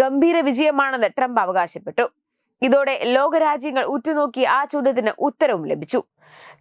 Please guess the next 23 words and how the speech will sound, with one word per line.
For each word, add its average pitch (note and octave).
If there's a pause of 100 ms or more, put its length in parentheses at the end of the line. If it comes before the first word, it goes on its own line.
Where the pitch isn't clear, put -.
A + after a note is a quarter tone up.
താൽക്കാലിക F#4+ (100)
ജോലിയിലോ D#4+ (300)
ടൂറിസ്റ്റ് E4
വിസയിലോ C#4 (200)
യു C#4
എസിൽ E4
താമസിക്കുന്ന C#4 (120)
മറ്റ് C#4
രാജ്യങ്ങളിൽ C#4+
നിന്നുള്ള B3+ (580)
പൗരന്മാരുടെ F4
കുട്ടികൾക്ക് C4 (100)
ഇനി D#4+ (200)
പൗരത്വം D4+
ലഭിക്കില്ല D4 (180)
എന്നുള്ളത് C4 (120)
ഉറപ്പായിട്ടുണ്ട്. A3+ (540)
പ്രസിഡന്റായി F#4 (100)
അധികാരത്തിലേറി D#4+ (220)
ആദ്യ D4+
ദിനം D#4
തന്നെ C#4 (120)
ജന്മാവകാശ D4+